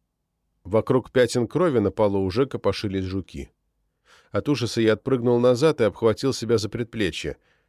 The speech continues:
Но даже пикнуть не осмелился. Так и пошёл я обратно той же дорогой, что пришёл. Минул ещё час,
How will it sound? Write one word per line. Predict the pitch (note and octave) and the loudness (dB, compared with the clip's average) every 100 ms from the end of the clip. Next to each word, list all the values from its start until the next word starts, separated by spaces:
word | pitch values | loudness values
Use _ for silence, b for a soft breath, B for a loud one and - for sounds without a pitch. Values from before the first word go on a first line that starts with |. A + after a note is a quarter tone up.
| _ _ _ _ _ _ _ _ | _ _ _ _ _ _ _ _
Но | G#2+ A2+ G#2+ | 2 6 6
даже | G2+ G2+ G#2+ | 4 2 2
пикнуть | B2 - F#2+ - | -2 -2 -4 -2
не | F2 | -4
осмелился. | - F2 C#2+ A#1+ - - _ _ _ _ _ _ _ _ _ _ | -4 -6 -6 -8 -14 -18 _ _ _ _ _ _ _ _ _ _
Так | C3+ D3+ | -4 -2
и | |
пошёл | E3 E3 D#3 A#2+ | 0 2 4 4
я | G2+ | 6
обратно | G2 G2+ G2+ G2 F#2 | 4 6 4 4 0
той | A2 G#2 | 4 2
же | G2+ | 2
дорогой, | F#2 G2+ B2 A#2 | 2 4 4 2
что | F#2 - F2 | -2 -2 -4
пришёл. | F2+ E2 - B1 A#1+ _ _ _ _ _ _ _ _ _ _ _ | -4 -6 -6 -8 -10 _ _ _ _ _ _ _ _ _ _ _
Минул | - A2+ C#3 D#3 D3+ | -2 4 6 6 4
ещё | C3 - G2+ | 4 2 2
час, | - G2+ G#2 - - | 2 -2 -2 -10 -18